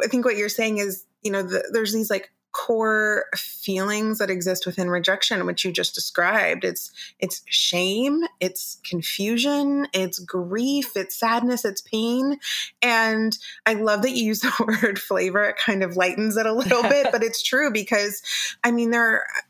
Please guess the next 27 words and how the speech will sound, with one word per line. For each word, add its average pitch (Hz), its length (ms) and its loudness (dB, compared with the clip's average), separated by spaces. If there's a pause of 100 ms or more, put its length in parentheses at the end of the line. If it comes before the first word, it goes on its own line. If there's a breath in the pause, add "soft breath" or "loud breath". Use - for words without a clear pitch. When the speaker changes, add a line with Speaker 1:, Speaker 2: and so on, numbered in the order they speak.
(200)
Speaker 1:
when 208 300 -2
you 214 120 2
and 214 100 2
I 208 80 6
were 208 120 2
talking 196 340 0
about 190 340 0
this 180 440 0
episode, 208 440 2
I 190 80 2
was 185 180 0
like, 180 220 0
you 190 60 -2
know, 185 140 0
there 190 220 4
are 185 60 0
so 220 480 0
many 220 320 0
different 190 500 -2
areas 180 460 2
that 180 140 -2
we 180 160 0
experience 185 680 -2
rejection. 180 560 2
I 170 60 2
mean, 175 160 0
there's 175 280 0